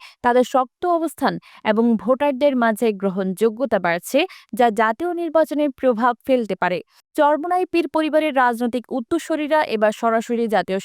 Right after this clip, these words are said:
সংসদ নির্বাচনের অন্যতম আলোচিত মুখ হতে যাচ্ছেন। বরিশাল অঞ্চলে নিজেদের আধিপত্য ধরে রাখতে এবং জাতীয় পর্যায়ে বিকল্প ইসলামী নেতৃত্ব প্রতিষ্ঠার লক্ষ্যে ইসলামী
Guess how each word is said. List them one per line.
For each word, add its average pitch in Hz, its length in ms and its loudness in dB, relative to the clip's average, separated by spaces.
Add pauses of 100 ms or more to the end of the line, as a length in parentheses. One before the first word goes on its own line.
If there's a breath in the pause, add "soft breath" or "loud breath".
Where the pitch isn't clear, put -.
সংসদ 233 340 0 (100)
নির্বাচনের 254 680 0 (320 loud breath)
অন্যতম 320 460 2 (140)
আলোচিত 226 380 -2 (120)
মুখ 208 120 0 (140)
হতে 247 220 0
যাচ্ছেন। 180 380 -2 (380)
বরিশাল 285 500 2
অঞ্চলে 262 460 2
নিজেদের 254 380 0 (100)
আধিপত্য 311 540 -4
ধরে 247 280 -2
রাখতে 190 360 -2 (340 loud breath)
এবং 226 180 0 (100)
জাতীয় 240 480 0
পর্যায়ে 311 440 2
বিকল্প 233 460 -2
ইসলামী 214 380 0
নেতৃত্ব 233 540 -2
প্রতিষ্ঠার 240 580 0
লক্ষ্যে 247 320 0 (320 loud breath)
ইসলামী 254 380 0